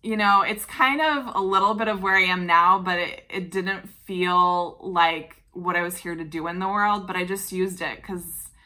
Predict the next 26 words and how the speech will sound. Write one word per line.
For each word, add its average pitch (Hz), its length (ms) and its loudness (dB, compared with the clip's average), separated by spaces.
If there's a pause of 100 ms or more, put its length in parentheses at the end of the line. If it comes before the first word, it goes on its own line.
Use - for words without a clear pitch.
(180)
you 180 80 -12
know, 180 120 2
I 170 140 2
saw 180 260 4
others 185 300 -4
calling 180 300 -2
themselves 170 420 -4
success 170 440 -8
coaches. 233 440 -10
So 196 80 -4
I 185 40 0
was 185 80 -4
like, 180 200 -4
"Well, 403 200 2
maybe 180 240 -6
that's 185 180 -8
what 240 120 -6
I 269 80 -2 (120)
am," 170 240 -4 (220)
right? 196 220 -4
And 196 100 -6
I 180 80 -4
tried 196 280 -6
that 185 160 2
hat 185 220 4
on. 143 440 -4